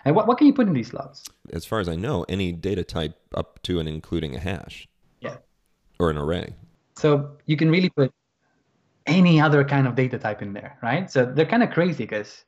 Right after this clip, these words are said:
Speaker 1: we're gonna move into, into a space where, uh, this is a data type that really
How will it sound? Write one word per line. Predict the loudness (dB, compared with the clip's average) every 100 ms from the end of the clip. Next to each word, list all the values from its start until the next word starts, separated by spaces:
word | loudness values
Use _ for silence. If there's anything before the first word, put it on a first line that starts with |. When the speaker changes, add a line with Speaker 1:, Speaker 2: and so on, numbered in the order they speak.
| _ _ _ _ _ _ _ -2
Speaker 1:
we're | 2
gonna | 4 4
move | 4 4
into, | 4 4 4 4 4
into | 2 0
a |
space | 2 2 4
where, | 2 2 2
uh, | 2
this | 2
is | 2 0
a |
data | 2 2 2 0
type | 2 0 0
that | -6 0
really | 2 2 -2 -6 -12